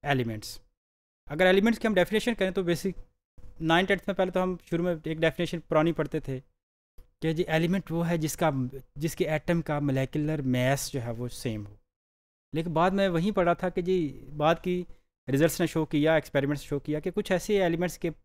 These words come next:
एटम्स हैं जिनका मॉलिक्यूलर मास एक जैसा नहीं होता, क्योंकि न्यूट्रॉन डिफरेंट होते हैं उसमें, number of neutron different है।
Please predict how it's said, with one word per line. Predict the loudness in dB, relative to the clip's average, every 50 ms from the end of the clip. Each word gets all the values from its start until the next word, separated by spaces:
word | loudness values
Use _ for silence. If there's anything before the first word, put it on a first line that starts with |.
| _ _ -20 _ _ -6 0
एटम्स | 0 2 2 2 0 2
हैं | 0 0
जिनका | 0 -2 0 0 0
मॉलिक्यूलर | 0 -2 -8 -8 -6 -2 0 2 2 2 2 0 0
मास | 2 2 2 2 2 0
एक | -2 0
जैसा | 0 -2 0 0 0
नहीं | 0 0
होता, | 0 -2 -4 -8
क्योंकि | -6 -6 -2 0 0
न्यूट्रॉन | 0 0 2 4 4 4 4
डिफरेंट | 2 0 0 2 0 0 2
होते | 0 -2 -2 -6
हैं | -10
उसमें, | -10 -8 -10 -8 -4
number | -2 0 2 2 2
of | 2 2
neutron | 0 -2 0 -2 -2 -2 -2 -6 -10 -20 _ -20 -20 -20 _ -4 2
different | 2 2 2 2 0 0 0 -4
है। | -10 -12 -14 -16